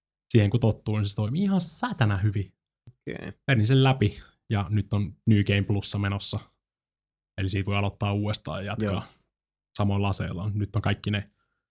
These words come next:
Speaker 1: haaste-, haaste-, tota, toteemit päällä siinä New Gameillä, et
Speaker 2: Joo. En kyllä itse asiassa suorastaan kauheasti muista, koska
Speaker 1: Mm.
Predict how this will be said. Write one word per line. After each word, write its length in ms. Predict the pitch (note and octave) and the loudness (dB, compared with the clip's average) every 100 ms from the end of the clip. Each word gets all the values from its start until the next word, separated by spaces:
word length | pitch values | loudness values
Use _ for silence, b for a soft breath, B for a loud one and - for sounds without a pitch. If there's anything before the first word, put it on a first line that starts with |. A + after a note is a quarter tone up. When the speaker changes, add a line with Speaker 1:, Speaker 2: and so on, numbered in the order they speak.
| _ _ _ - | _ _ _ 4
Speaker 1:
haaste-, 380 | A#2 G#2 - G#2+ | 6 6 0 -2
haaste-, 420 | A#2+ C3+ G#2 A2 - | 4 4 4 2 -2
tota, 220 | A2 G#2+ | -2 -2
toteemit 520 | - G#2+ G#2 G#2 G#2 | 0 0 2 0 0
päällä 280 | G#2+ G2+ G2+ | -2 -2 -2
siinä 260 | - F#2+ A2 B B - _ _ _ _ _ _ _ G2+ | -4 -4 -10 B B -20 _ _ _ _ _ _ _ -2
New 120 | G2+ | -2
Gameillä, 400 | - F#2 G#2+ G2+ A2 | -4 -6 -8 -8 -10
et 220 | - _ _ - | -12 _ _ -8
Speaker 2:
Joo. 240 | G2 F#2 F#2+ _ _ - | -6 -6 -8 _ _ -4
En 100 | A#2+ | 0
kyllä 160 | A#2+ A#2+ | 4 4
itse 200 | A2 A2+ | 2 -2
asiassa 220 | G2+ - | -6 -8
suorastaan 440 | - G2+ G2 - - | -4 -4 -4 -8 -4
kauheasti 280 | G#2+ G2 G#2+ | -4 -2 0
muista, 320 | G#2+ G#2 - | 0 -2 -6
koska 300 | G2+ - G2+ | -8 -4 -2
Speaker 1:
Mm. 140 | G2+ | 0